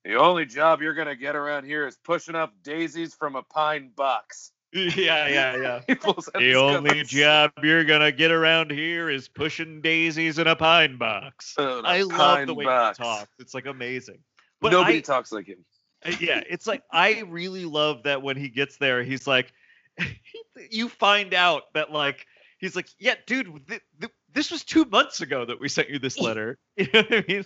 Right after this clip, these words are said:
Speaker 3: Yeah,
Speaker 2: Like
Speaker 1: Yeah.
Speaker 3: Matt Offerman is the guy or whatever his name is. Yeah.
Speaker 2: Yeah.
Speaker 1: Yeah, you're a month too late.
Speaker 2: Yeah, I love
Speaker 1: Which,
Speaker 2: that we find
Speaker 1: that
Speaker 2: out
Speaker 1: actually
Speaker 2: that
Speaker 1: fascinates me, 'cause I, back in the day, if it was like, "You've got a job out west, but you need to get out here in a month," that was a real thing.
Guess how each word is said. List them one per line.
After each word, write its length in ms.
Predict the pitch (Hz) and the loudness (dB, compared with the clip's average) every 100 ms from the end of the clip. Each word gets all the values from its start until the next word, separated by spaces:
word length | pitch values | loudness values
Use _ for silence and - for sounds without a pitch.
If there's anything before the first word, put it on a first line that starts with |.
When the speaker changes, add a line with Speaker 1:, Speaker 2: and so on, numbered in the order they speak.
| - | -2
Speaker 3:
Yeah, 120 | 190 | 4
Speaker 2:
Like 0 | |
Speaker 1:
Yeah. 200 | 160 - | 6 6
Speaker 3:
Matt 20 | |
Offerman 560 | 208 254 - 233 202 180 | 4 2 2 2 4 2
is 160 | 175 | 0
the 100 | 160 | -2
guy 340 | 156 165 160 160 | -4 -2 -2 -2
or 180 | 156 151 | -4 -4
whatever 360 | 151 151 147 | -2 -2 -2
his 160 | 151 147 | -2 -2
name 240 | 156 147 | -4 -4
is. 340 | 151 151 185 190 | -6 -8 -10 -8
Yeah. 240 | 180 135 123 | -6 -6 -4
Speaker 2:
Yeah. 160 | 120 | -4
Speaker 1:
Yeah, 140 | 135 131 | 0 2
you're 180 | 123 | 4
a 40 | 143 | 4
month 280 | 147 151 - | 4 -2 -6
too 160 | 156 | -6
late. 280 | 147 151 107 _ _ _ _ | -2 -4 -6 _ _ _ _
Speaker 2:
Yeah, 220 | _ - 107 - | _ -18 -14 -6
I 140 | 147 | -4
love 280 | 160 156 - | -4 -2 2
Speaker 1:
Which, 160 | 214 160 | 2 0
Speaker 2:
that 20 | |
we 80 | 156 | -4
find 200 | 151 143 | -2 2
Speaker 1:
that 100 | 196 | 4
Speaker 2:
out 80 | - | 4
Speaker 1:
actually 240 | - 226 | 0 -8
Speaker 2:
that 20 | |
Speaker 1:
fascinates 640 | 175 170 175 - 147 120 127 | -6 -6 -6 -8 -12 -12 -10
me, 120 | 127 | -8
'cause 180 | 143 127 | -6 0
I, 180 | 139 143 110 | 0 0 -8
back 300 | 123 135 175 | 0 2 2
in 80 | 190 | 0
the 80 | 160 | -8
day, 220 | 127 147 | -2 -2
if 140 | 151 127 | -2 -6
it 40 | |
was 120 | 110 | -10
like, 160 | 123 117 | -8 -8
"You've 120 | 139 | -4
got 160 | 160 151 | -2 -2
a 80 | |
job 320 | 131 135 139 131 | -2 -2 -2 0
out 240 | 131 117 | -2 -2
west, 400 | 131 110 - _ _ _ _ | -4 -4 -8 _ _ _ _
but 100 | 135 | -12
you 100 | 123 | -10
need 180 | 123 131 | -8 -6
to 80 | 139 | -4
get 160 | 127 135 | -2 0
out 180 | 131 113 | -2 -2
here 200 | 123 113 | -6 -6
in 60 | |
a 60 | 101 | -6
month," 460 | 101 123 101 90 - | -6 -6 -6 -8 -2
that 160 | 135 | 0
was 100 | 147 | 2
a 60 | 143 | 0
real 240 | 127 127 | 2 0
thing. 380 | - 151 113 82 | -2 -6 -6 -10